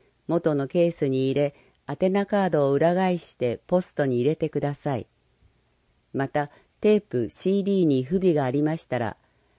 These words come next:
市役所都市魅力課広報係、内線三二六へご連絡ください。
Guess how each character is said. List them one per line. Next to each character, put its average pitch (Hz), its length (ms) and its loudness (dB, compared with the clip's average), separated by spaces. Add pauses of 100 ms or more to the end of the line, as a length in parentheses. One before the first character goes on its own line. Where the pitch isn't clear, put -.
市 - 200 -4
役 180 240 4
所 120 320 -6
都 190 180 -4
市 143 220 -2
魅 131 180 2
力 165 300 2
課 147 180 -2
広 175 340 0
報 175 240 2
係、 127 440 -4 (500)
内 147 260 0
線 143 440 -4
三 202 340 0
二 196 240 4
六 139 300 -2
へ 135 160 0
ご 131 120 2
連 160 220 2
絡 151 140 -4 (120)
く 135 120 -4
だ 135 140 -4
さ 127 200 -6
い。 92 100 -10